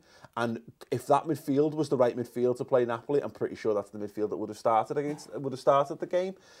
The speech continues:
Um, hopefully it's the midfield that's right for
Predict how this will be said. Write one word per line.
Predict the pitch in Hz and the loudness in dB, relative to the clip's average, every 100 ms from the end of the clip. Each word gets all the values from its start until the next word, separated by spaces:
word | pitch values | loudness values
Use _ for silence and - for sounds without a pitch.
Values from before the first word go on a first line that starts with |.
| - 123 | -6 2
Um, | 123 123 123 123 113 _ _ _ _ _ _ _ - | 4 4 2 -2 -6 _ _ _ _ _ _ _ 0
hopefully | 127 147 151 147 139 | 8 8 8 6 6
it's | 135 | 4
the | 139 | 0
midfield | 131 - 131 123 120 | -2 0 2 4 4
that's | 120 127 | 2 4
right | 117 120 | 4 2
for | - 120 113 110 | -4 2 4 4